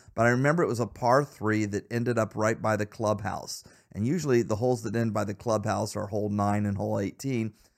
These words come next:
but on this one, hole six came up to the clubhouse. And so when we finished the hole, uh, our group went up and, uh, to the clubhouse to check it out, and what we saw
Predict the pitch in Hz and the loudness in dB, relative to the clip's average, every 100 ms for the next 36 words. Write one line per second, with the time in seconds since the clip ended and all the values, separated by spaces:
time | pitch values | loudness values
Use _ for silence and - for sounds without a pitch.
0 | _ _ 117 123 139 - 170 139 135 131 | _ _ 2 2 2 -2 -2 -2 -2 -2
1 | - - 127 - - 110 107 - - 107 | -4 -4 -4 -4 -8 -4 -4 -4 -8 -10
2 | - 113 104 98 92 - - - _ _ | -8 -2 0 -2 -10 -12 -14 -18 _ _
3 | _ 107 - 151 139 131 131 185 180 - | _ -12 4 6 6 2 0 -2 -4 -4
4 | 143 135 - 123 110 101 101 113 - _ | -2 -4 -2 -2 0 2 2 0 -6 _
5 | _ - 92 90 82 - _ 71 - - | _ -16 -14 -12 -14 -18 _ -20 -20 -8
6 | 104 113 110 113 107 - 107 110 - 104 | -2 -2 2 0 0 -4 -4 -4 -2 2
7 | 113 - - _ _ _ _ - 107 104 | 2 -2 -18 _ _ _ _ -6 -2 0
8 | 104 98 107 104 98 92 - - 104 - | -2 0 2 4 2 0 -6 -10 -10 -2
9 | 143 143 127 113 - 98 - 117 127 110 | 0 2 2 0 -4 -12 -4 -4 -2 0
10 | 104 104 - - _ _ _ - 117 113 | 2 0 -2 -20 _ _ _ -6 -2 -2
11 | 113 123 147 - 127 131 127 113 - 127 | 2 4 4 2 -4 -2 -2 -2 -6 0
12 | 117 113 107 101 95 | 2 4 4 2 -4